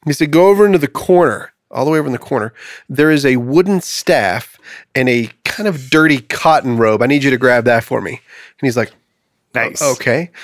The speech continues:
Speaker 1: So he goes over into the corner, he grabs the wooden staff, he puts on the, the cotton thing, and he goes up, and Larry says, "Okay, and enter in heaven." He's like, "Hold on. <laughs> Hang on a second."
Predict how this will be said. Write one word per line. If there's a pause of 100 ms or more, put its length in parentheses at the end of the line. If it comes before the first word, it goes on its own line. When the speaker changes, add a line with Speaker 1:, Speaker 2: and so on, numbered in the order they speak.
(120)
Speaker 1:
So
he
goes
over
into
the
corner,
he
grabs
the
wooden
staff,
he
puts
on (300)
the,
the
cotton
thing,
and
he (420)
goes
up, (280)
and
Larry
says,
"Okay,
and
enter
in
heaven."
He's
like,
"Hold
on. (680)
<laughs> (480)
Hang
on
a
second."